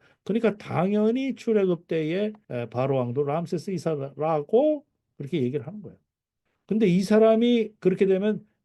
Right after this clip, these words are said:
메르넵타가 실질적으로 그 출애굽 때 그 왕이 되는데,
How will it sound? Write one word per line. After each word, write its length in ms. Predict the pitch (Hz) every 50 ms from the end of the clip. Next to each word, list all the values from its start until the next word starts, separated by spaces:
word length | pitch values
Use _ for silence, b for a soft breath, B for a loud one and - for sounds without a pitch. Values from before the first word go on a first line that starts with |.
| _
메르넵타가 1080 | - 123 123 151 170 190 208 208 226 226 220 220 220 214 - - 180 190 196 185 190 202 190
실질적으로 960 | 196 - 226 214 - 220 202 175 185 180 165 160 151 151 151 139 107 - - _ _
그 200 | - 139 131 127
출애굽 420 | - - 220 233 214 196 185 -
때 220 | - 170 160 156 139
그 200 | - 156 151 143
왕이 320 | 143 143 156 175 190 175
되는데, 560 | 139 147 131 131 117 110 123 127 131 101 123